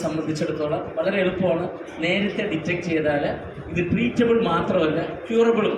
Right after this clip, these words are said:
കൂടെയാണ്. നമ്മൾ ഏത് രോഗവും നമുക്ക് ചികിത്സിക്കാം, പക്ഷേ ഈ രോഗം നമുക്ക് നേരത്തെ കണ്ടുപിടിക്കുകയാണെങ്കിൽ, പ്രാഥമിക ഘട്ടങ്ങളിൽ കണ്ടുപിടിക്കുകയാണെങ്കിൽ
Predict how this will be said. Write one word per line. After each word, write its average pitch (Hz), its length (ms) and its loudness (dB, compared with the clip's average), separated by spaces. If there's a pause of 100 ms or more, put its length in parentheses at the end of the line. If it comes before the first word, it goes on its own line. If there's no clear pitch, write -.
കൂടെയാണ്. - 400 -8
നമ്മൾ 185 180 -4 (400)
ഏത് 214 120 4 (100)
രോഗവും 214 340 4
നമുക്ക് 185 240 0
ചികിത്സിക്കാം, 196 500 -6
പക്ഷേ 202 200 -4 (520)
ഈ 190 40 -6 (140)
രോഗം 175 260 0 (240)
നമുക്ക് 143 260 -6
നേരത്തെ 170 380 -2
കണ്ടുപിടിക്കുകയാണെങ്കിൽ, 156 720 -4 (140)
പ്രാഥമിക 160 480 0
ഘട്ടങ്ങളിൽ 151 400 -6 (400)
കണ്ടുപിടിക്കുകയാണെങ്കിൽ 147 800 -2